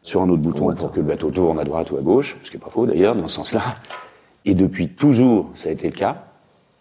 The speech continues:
Speaker 1: c'est facile. Et plus ça va, plus on rend les choses faciles, bizarrement, parce que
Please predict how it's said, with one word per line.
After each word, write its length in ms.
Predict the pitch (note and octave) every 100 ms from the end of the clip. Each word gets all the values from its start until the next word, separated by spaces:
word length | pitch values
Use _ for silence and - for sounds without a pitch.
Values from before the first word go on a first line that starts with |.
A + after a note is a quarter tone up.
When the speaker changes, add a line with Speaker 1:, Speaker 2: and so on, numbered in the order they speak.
| _
Speaker 1:
c'est 260 | - - E2 - -
facile. 420 | - A#2+ - G2 - - _ _ _ _ _ _ -
Et 120 | F#2+
plus 340 | F#2+ - D3
ça 160 | - A2+
va, 120 | C#3+
plus 160 | - C3+
on 120 | A#2+
rend 100 | G2+
les 80 | G#2
choses 200 | G2+ G2+
faciles, 260 | A#2+ - E3+
bizarrement, 360 | E2 E2 D#2+
parce 160 | D2 D#2
que 320 | F2 E2 E2